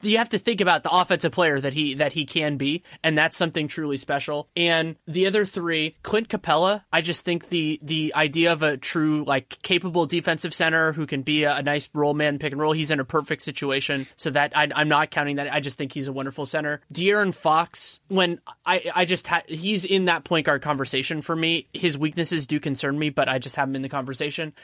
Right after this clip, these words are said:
And then O G Anunoby, because it's like, if I'm gonna consider Tatum, if I'm gonna consider Jaylen Brown, to me,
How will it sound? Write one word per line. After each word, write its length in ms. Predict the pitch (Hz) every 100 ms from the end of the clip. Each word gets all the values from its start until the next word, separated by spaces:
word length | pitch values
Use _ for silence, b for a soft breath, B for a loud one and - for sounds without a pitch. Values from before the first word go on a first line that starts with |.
| -
And 120 | 180
then 140 | 180 180
O 120 | 180
G 140 | 175 170
Anunoby, 540 | 151 147 170 151 131
because 320 | 135 160 147
it's 120 | 143
like, 140 | 160 151
if 120 | 156
I'm 160 | 185 180
gonna 200 | 170 160
consider 640 | 160 160 208 185 156 143 _
Tatum, 500 | - 180 170 156 160
if 140 | 143 175
I'm 160 | 160
gonna 200 | 165 160
consider 720 | 156 151 143 175 165 151 143 131
Jaylen 300 | 160 151 147
Brown, 420 | 156 156 147 139
to 140 | - 170
me, 340 | 160 160 151